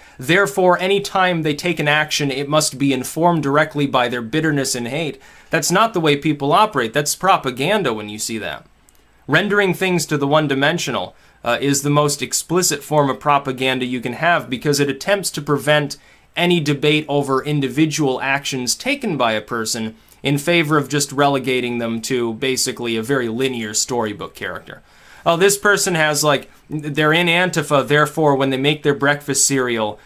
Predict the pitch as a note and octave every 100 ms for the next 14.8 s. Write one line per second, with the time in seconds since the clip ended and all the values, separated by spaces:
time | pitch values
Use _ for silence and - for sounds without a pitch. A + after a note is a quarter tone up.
0 | - - C3+ D3 D3 C#3 C3+ C3+ A#2+ -
1 | D3+ C#3+ C3+ B2 A#2+ A#2 - D#3+ C#3+ C3
2 | A#2 G#2+ A2 G2 F#2+ G#2+ G2 F#2 C#2 -
3 | - - - C3+ C#3+ C#3+ E3 D#3+ E3 D3+
4 | D#3+ D3+ D3 C#3+ A#2+ C3+ C3+ - C3+ B2+
5 | A2 - _ - C3 B2 - D3+ C#3+ C3+
6 | D3 C3+ A#2 - C#3 C3 B2 A#2 A2 A2+
7 | G#2+ - - G#2+ G2+ E2+ - D3 C#3+ A#2
8 | G#2+ F#2+ F#2+ F#2 - F2+ - - - -
9 | - E3 G3 G3+ G#3 F#3 F3 D#3+ D3+ D#3
10 | C#3+ C3+ D#3 F#3 - - F3 F#3 D#3+ D3+
11 | B2+ C#3+ D#3 D3 C3 C3+ C#3 A2+ A#2+ A#2+
12 | - C#3 B2+ A#2+ A2 A#2 A#2 B2 B2 A#2+
13 | A2+ A#2+ A#2+ A#2 A#2 A#2 A2+ F3+ D3 C3+
14 | D#3 F#3 A#3 G#3+ G3 F3+ F#3+ F3